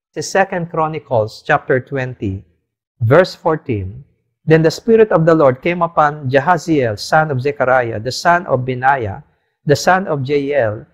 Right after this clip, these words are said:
and the son, the son of Mattani-, Mattaniah, a Levite and descendant of Asaph, as he stood in the assembly. He said, 'Listen, King Jehoshaphat, and all who live in Judah and Jerusalem.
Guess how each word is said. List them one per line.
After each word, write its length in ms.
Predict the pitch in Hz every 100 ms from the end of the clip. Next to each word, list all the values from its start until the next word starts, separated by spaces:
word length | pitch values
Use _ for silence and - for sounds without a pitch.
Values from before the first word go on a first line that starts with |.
| _ _ -
and 140 | 143
the 60 | 143
son, 300 | - 165 147
the 80 | 143
son 360 | - 165 175
of 220 | - 135
Mattani-, 560 | 131 123 127 127 131 -
Mattaniah, 840 | 131 143 143 131 151 165 110 107 156 _ _ _ _ -
a 60 | 143
Levite 480 | 170 202 185 180 180
and 120 | 147
descendant 540 | 143 - 160 156 143
of 100 | 120 -
Asaph, 460 | 156 165 - 110 - _
as 140 | 131 -
he 80 | 143
stood 480 | - 180 170 165 -
in 120 | 139
the 100 | 139
assembly. 560 | - 143 131 120 107 95 _ _ _ _ _ _ _ _ _ _ _ _ _
He 140 | - 185
said, 360 | - 180 160
'Listen, 520 | 143 214 226 214 202 -
King 220 | 180 165
Jehoshaphat, 600 | 156 156 - 147 135 127
and 140 | 123
all 160 | 165 170
who 80 | 160
live 240 | 151 151
in 160 | 131 120
Judah 240 | 135 127
and 100 | 120
Jerusalem. 540 | 117 117 - 107 92